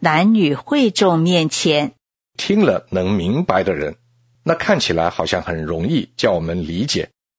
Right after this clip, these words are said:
Speaker 2: 以为那些人一定是成人，小孩还不到听了能明白的阶段。其实这只是其中一个原因。主要的原因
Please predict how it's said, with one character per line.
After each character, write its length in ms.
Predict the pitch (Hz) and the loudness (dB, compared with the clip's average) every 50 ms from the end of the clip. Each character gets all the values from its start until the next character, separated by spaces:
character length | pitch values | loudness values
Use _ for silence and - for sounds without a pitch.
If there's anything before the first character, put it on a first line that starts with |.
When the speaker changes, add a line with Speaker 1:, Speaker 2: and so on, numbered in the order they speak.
| _ - | _ -8
Speaker 2:
以 140 | 92 90 87 | -4 -4 -2
为 180 | 87 87 92 - | -2 -2 -4 -2
那 100 | 101 107 | -2 -2
些 160 | 98 - - 101 | -2 -2 -2 -4
人 360 | 85 78 78 80 82 - - - | -4 -4 -6 -6 -8 -10 -10 -8
一 100 | - 101 | -8 -4
定 200 | 98 117 101 92 | -2 -2 -2 -2
是 120 | - 90 | -4 -6
成 360 | 82 - - - 82 80 92 | -6 -6 -6 -6 -6 -4 -2
人， 340 | 113 139 127 90 80 82 - - _ _ _ _ _ _ - | 0 2 2 0 0 -4 -12 -16 _ _ _ _ _ _ -12
小 340 | - - - - 113 101 92 | -8 -4 0 2 4 4 2
孩 320 | - - 98 117 135 - - | 2 2 2 2 2 0 -4
还 240 | - - - 95 95 | -10 -6 -2 -2 -2
不 140 | 98 - 135 | -2 0 0
到 260 | 151 180 139 101 98 - | 2 2 2 2 0 -4
听 240 | - - 170 - | -6 -4 -2 0
了 80 | 117 117 | 2 2
能 200 | 107 101 101 113 | 2 2 2 2
明 400 | 127 98 87 98 101 110 160 180 | 0 0 0 0 0 0 0 0
白 160 | - 90 95 | 0 0 0
的 100 | 98 107 | 0 0
阶 220 | 98 - 113 107 104 | -2 0 0 0 2
段。 240 | - 92 76 - _ _ _ _ _ _ _ _ _ _ _ _ _ _ _ _ _ _ _ _ - | 0 -2 -2 -4 _ _ _ _ _ _ _ _ _ _ _ _ _ _ _ _ _ _ _ _ -8
其 180 | - - - 110 | -6 -2 -2 0
实 240 | 110 - 90 92 92 | 0 0 -2 -2 -2
这 120 | - 104 | -2 -4
只 140 | - - 82 | -2 -2 -4
是 180 | - - 90 | -2 -2 -4
其 280 | - - - - - 90 | -4 -4 -4 -4 -4 -4
中 220 | 85 - 104 104 | -2 -2 -2 -2
一 80 | 110 117 | -2 -2
个 100 | 101 95 | -4 -4
原 420 | 87 80 78 76 73 73 73 87 | -4 -4 -4 -6 -8 -8 -10 -8
因。 240 | 92 110 107 104 107 - _ _ _ _ _ _ _ _ _ _ _ _ _ _ _ _ _ _ _ _ _ _ _ _ | -4 -4 -4 -4 -4 -8 _ _ _ _ _ _ _ _ _ _ _ _ _ _ _ _ _ _ _ _ _ _ _ _
主 180 | - 113 104 101 | -4 -2 0 2
要 120 | 185 196 | 4 4
的 100 | 139 117 | 4 2
原 260 | 107 95 85 80 87 | 2 0 0 -2 -2
因 240 | 95 101 113 123 - | -2 -2 -2 -4 -8